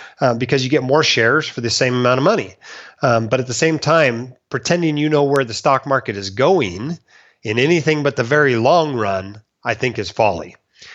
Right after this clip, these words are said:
And so what I tell people to do is I tell people to have a written investment plan of what they're going to do with their money,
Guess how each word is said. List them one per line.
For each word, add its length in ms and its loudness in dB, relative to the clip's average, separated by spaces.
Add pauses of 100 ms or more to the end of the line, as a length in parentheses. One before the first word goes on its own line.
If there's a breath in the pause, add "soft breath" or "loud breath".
(220 loud breath)
And 200 -4
so 380 4
what 260 2
I 180 2
tell 240 0
people 280 -6
to 100 -14
do 280 -8 (120)
is 100 -2
I 100 2
tell 220 0
people 260 0
to 80 2
have 140 2
a 100 -8
written 600 -2
investment 560 -2
plan 400 0
of 120 -6
what 300 0
they're 100 4
going 360 0
to 100 -6
do 160 -4
with 160 -2
their 100 0
money, 300 0